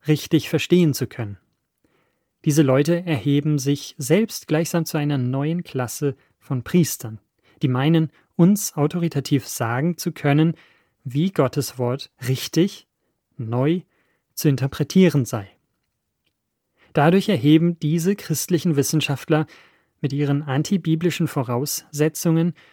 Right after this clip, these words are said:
und ihrer persönlichen Interpretation der allgemeinen Offenbarung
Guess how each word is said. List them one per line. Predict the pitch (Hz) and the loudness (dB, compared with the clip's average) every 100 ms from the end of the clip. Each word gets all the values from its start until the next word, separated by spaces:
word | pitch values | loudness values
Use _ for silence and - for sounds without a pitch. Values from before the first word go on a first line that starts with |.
| _ _ _ _ _ | _ _ _ _ _
und | 156 151 | 0 0
ihrer | 151 139 | -2 -2
persönlichen | - 127 117 135 185 160 175 | -2 -4 0 0 0 -2 -2
Interpretation | 185 135 127 131 123 117 - - 143 185 | -2 -4 -4 -6 -8 -10 -6 0 2 2
der | 170 147 | 0 -2
allgemeinen | 147 143 156 160 143 135 | -2 0 0 -2 -2 -4
Offenbarung | 143 - 120 120 135 156 208 | -8 -8 -6 -4 -6 -2 -2